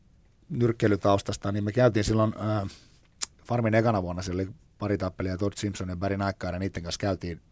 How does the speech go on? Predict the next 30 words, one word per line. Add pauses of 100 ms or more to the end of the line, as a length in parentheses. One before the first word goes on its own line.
(100)
kehässä
iskemässä,
mutta
se
on
ihan
eri
laji
sitten,
kun
sä
oot
niinku (520)
tennarit
jalassa
ja,
ja
kehässä, (160)
kun
se,
että
sulla
on
luistimet
jalassa,
niin
se
on
ihan (600)
aivan,